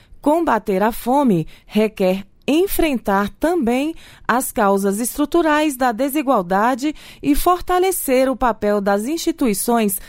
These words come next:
multilaterais. O presidente ressaltou que um país soberano é aquele capaz de alimentar seu povo.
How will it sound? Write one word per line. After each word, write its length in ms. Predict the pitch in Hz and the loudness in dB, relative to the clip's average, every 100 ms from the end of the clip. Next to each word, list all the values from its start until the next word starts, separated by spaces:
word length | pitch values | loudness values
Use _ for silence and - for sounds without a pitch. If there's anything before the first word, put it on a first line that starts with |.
| - | -6
multilaterais. 1300 | 214 240 339 349 349 320 311 294 190 156 151 - - - - - - | 0 4 4 4 2 2 2 0 0 0 -2 -6 -14 -18 -20 -18 -8
O 80 | 208 | -2
presidente 680 | 196 202 190 165 165 160 175 | 2 2 2 0 0 0 0
ressaltou 720 | 185 190 254 254 - 254 294 | 0 2 0 -2 0 2 2
que 180 | 220 233 | 0 0
um 80 | 233 | 0
país 360 | 247 214 165 | 2 2 0
soberano 760 | 170 - 240 302 269 247 285 302 - - - | 0 -2 2 2 0 -2 -4 -6 -10 -20 -4
é 120 | 247 | 0
aquele 480 | 269 233 254 247 240 | 0 0 0 2 0
capaz 760 | - 311 330 262 277 320 - - | 0 -2 -2 -2 0 0 -4 -4
de 140 | 208 | 0
alimentar 680 | 233 254 320 339 226 247 277 | 2 0 0 -2 0 -2 0
seu 220 | - 214 | -2 -4
povo. 520 | - 175 151 151 147 | 0 0 0 -4 -10